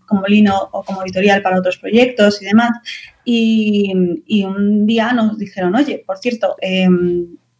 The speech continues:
nosotros tenemos muchos, muchos libros sobre Ana de las Tejas Verdes, tenemos, vamos a sacar ahora un álbum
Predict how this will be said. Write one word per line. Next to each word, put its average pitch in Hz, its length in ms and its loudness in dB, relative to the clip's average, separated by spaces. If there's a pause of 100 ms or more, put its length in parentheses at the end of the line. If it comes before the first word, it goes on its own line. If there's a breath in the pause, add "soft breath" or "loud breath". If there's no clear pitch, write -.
(380)
nosotros 233 460 2
tenemos 247 380 -2
muchos, 226 1200 0
muchos 208 680 -6
libros 214 400 4 (280 loud breath)
sobre 202 260 0
Ana 196 180 2
de 202 60 2
las 190 140 -2
Tejas 190 220 -6
Verdes, 269 360 -2
tenemos, 196 720 0 (120)
vamos 202 260 0
a - 40 -16
sacar 190 240 -4
ahora 180 640 0
un 175 140 -4
álbum 170 420 -4